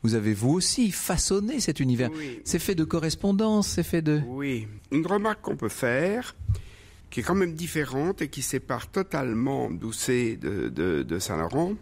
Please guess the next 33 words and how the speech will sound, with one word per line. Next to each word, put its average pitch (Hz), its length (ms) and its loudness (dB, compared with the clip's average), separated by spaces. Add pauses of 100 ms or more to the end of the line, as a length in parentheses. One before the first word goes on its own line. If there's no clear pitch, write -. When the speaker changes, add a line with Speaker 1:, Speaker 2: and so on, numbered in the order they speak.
(140)
Speaker 2:
c'est 147 260 0
que 214 480 0 (500)
Doucet 220 600 0 (340)
a 117 160 0
bazardé 165 720 -2 (400)
tout 180 120 2
le 160 60 -2
passé 165 560 0 (300)
pour - 160 -14
s'intéresser 131 560 -2
à 139 60 2
la 120 100 0
création 127 460 -4
de 139 140 -4
son - 400 -4 (120)
temps. - 100 -8 (680)
C'est - 120 -6
pas 180 160 0
du 156 160 -2
tout 151 180 0
ce - 80 -6
que - 80 -6
Doucet 117 180 -2
Speaker 1:
Ah 113 60 4
non, 156 180 4
Speaker 2:
avait 123 80 2
Speaker 1:
ce 117 120 0
n'est 101 100 4
Speaker 2:
fait. - 60 0
Speaker 1:
pas 196 80 2
la 202 80 4
même 170 140 2
démarche. 110 540 0